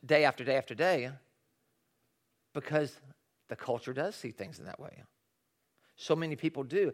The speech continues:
So it reinforces this lie about what really makes you feel accepted.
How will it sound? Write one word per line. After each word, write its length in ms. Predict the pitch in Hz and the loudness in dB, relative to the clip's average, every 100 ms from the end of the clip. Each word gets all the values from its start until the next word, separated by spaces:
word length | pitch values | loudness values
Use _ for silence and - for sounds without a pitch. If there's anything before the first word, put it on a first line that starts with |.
| - | -2
So 160 | - | -2
it 60 | 175 | -2
reinforces 920 | 165 208 185 - 202 240 - 123 113 - _ - | 0 -2 -2 -2 2 2 0 -4 -6 -12 _ -10
this 200 | 165 - | -8 -2
lie 520 | 123 175 202 101 - 104 _ _ _ _ _ _ | 0 2 2 -2 -6 -14 _ _ _ _ _ _
about 260 | 127 139 131 | 0 2 4
what 240 | 151 - | 2 0
really 240 | 151 185 185 | 0 0 0
makes 260 | 156 147 | -2 -4
you 60 | 147 | -6
feel 200 | - 139 | -4 -4
accepted. 380 | 127 170 - | -2 -2 -2